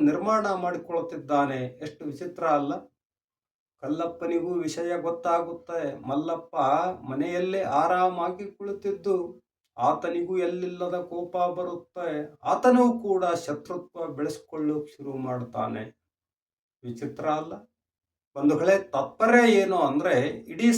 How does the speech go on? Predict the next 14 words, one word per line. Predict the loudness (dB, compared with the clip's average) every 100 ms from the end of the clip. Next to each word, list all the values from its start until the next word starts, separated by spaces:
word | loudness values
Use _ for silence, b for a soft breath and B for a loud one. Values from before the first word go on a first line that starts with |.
| 4
ಸಮಾಜನೇ | 6 6 8 8 8 8 8 6
ನಂದಿದೆ, | 4 0 0 2 2 0 -4
ಇಡೀ | -2 -2 -2 -4
ಸಮಾಜನೇ | 2 4 4 4 4 6 4 2 -4 -6
ನಮ್ಮದಿದೆ. | 4 8 10 8 2 -2 -4 -6 _ _ _ _
ಕಲ್ಲಪ್ಪ | -4 -2 -2 0 0 2
ಬರದಿದ್ದರೇನು, | 0 0 -2 0 2 2 2 2 2
ಮಲ್ಲಪ್ಪ | 4 4 4 4 2 4
ಬರದಿದ್ದರೇನು, | 2 0 -4 0 2 4 2 0 -4 -8 _ _ _ _ _ _ -4
ನಮ್ಮವರು | -2 0 2 4 4 4
ಬಂದು | 6 6
ನಮ್ಮ | 4 0 -2 -2
ಕೆಲಸ | 0 0 4 6 6 2 -2
ನಡೆಸಿಕೊಟ್ಟಿದ್ದಾರಲ್ಲ, | 2 2 2 -2 -4 -4 -4 2 4 4 4 2